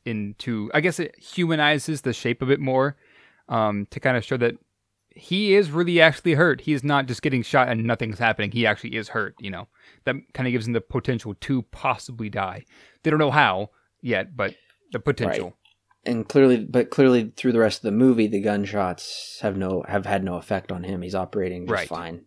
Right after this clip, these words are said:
Speaker 2: as far as we can
Speaker 1: Right.
Speaker 2: tell. But what did you think of this opening, like, the recapped opening?
Speaker 1: I actually kinda liked it.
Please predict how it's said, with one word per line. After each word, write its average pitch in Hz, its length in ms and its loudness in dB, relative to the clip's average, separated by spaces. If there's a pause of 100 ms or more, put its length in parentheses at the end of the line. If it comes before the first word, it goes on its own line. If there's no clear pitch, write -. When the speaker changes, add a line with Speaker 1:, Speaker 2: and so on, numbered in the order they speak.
Speaker 2:
as 95 140 -2
far 92 260 -6
as 90 60 -8
we 92 100 -8
can 95 140 -6
Speaker 1:
Right. 92 80 -10
Speaker 2:
tell. 95 280 -6 (960)
But 120 760 4
what 123 240 4
did 160 160 4
you 151 100 4
think 143 300 4
of 110 320 2 (500)
this 104 400 -2
opening, 95 560 -2 (220)
like, 104 180 -2
the 110 80 4
recapped 104 500 -2
opening? 95 440 -4 (1000)
Speaker 1:
I 185 120 0
actually 190 500 0 (400)
kinda 196 400 0
liked 143 340 2
it. 196 200 2